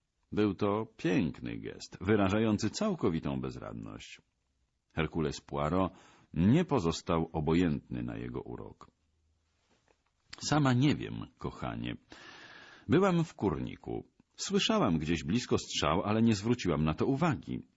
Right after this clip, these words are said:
Człowiek”, powiedziała do wszystkich, „nie zważa na takie rzeczy. Potem przyszłam tutaj i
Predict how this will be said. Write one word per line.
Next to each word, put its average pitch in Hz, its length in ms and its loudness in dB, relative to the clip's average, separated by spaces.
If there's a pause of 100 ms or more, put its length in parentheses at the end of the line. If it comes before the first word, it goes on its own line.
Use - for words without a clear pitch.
(540)
Człowiek”, 87 760 0 (120)
powiedziała 65 500 -6
do 69 80 -4
wszystkich, - 380 -12 (220)
„nie 165 180 6
zważa 151 420 2
na 80 140 0
takie 65 300 -8
rzeczy. - 480 -14 (760)
Potem 123 220 4
przyszłam 110 380 2
tutaj 95 440 2
i 95 140 0